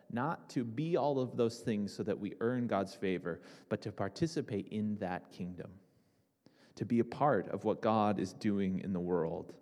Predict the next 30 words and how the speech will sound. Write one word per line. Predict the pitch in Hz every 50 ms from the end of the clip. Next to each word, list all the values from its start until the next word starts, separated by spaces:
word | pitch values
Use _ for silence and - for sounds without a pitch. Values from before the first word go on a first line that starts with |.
| - - - - - _
because | - 104 - 104 87 92
those | 92 107 120 139 151 143
things | - - 101 90 92 92
are | 82 85 92 -
good | - 113 113 107 101 98 92 85 - - - - - _ -
and | 85 82 82
beautiful | 82 95 92 98 104 113 107 107 - - - - - 92 - - _ _ _ _ _ _ _ _ _ _ _ _ _ _ _ _ _ _ _ _ _ _
and | - 98 92 90
lovely | 98 104 107 101 101 - 90 82 90 98 - - - - _ - - _ -
and | - 101 95
lead | 101 113 117 120 117 117
to | 117 104
our | 92 92
flourishing. | 92 - - 113 107 101 92 - - - - - - - - - - - _ _ _ _ _ _ _ _ _ _ _ _ _ _ _ _ _
We | - 110
are | 104
called | 107 - - - 147 156 151 147
to | 139
participate | - 117 107 - 147 139 - 160 135 131 117 -
with | - 110 -
the | - 101
things | - 127 123 123 117 120
that | -
are | 98
happening | 98 - 117 117 - 104 95 98
in | 95
the | 95 92
kingdom | 92 - 135 120 98 87
because | 85 - - - -
God | - - 107 98 104 113 113 120 117